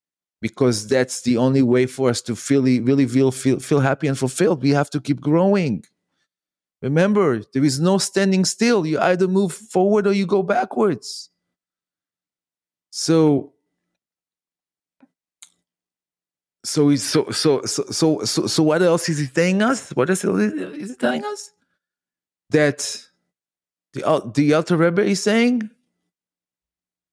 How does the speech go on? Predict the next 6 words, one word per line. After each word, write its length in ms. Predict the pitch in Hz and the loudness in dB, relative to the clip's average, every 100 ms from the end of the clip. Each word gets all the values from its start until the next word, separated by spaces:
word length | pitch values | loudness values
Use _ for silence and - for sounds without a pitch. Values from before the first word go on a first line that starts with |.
| _ _ _ _ _ | _ _ _ _ _
is 100 | 110 | -10
saying 640 | - 143 143 131 131 123 - _ _ _ _ 104 - | -4 0 2 2 2 -2 -10 _ _ _ _ -8 -2
that 580 | 113 107 - - - - _ _ _ _ _ _ _ _ _ _ | 0 0 -4 -14 -14 -20 _ _ _ _ _ _ _ _ _ _
when, 640 | 104 104 110 104 101 98 - _ _ _ _ _ _ _ _ _ - | -4 0 2 2 0 -2 -10 _ _ _ _ _ _ _ _ _ -2
just 220 | 160 - | -2 2
like 320 | 143 104 - | 0 0 -6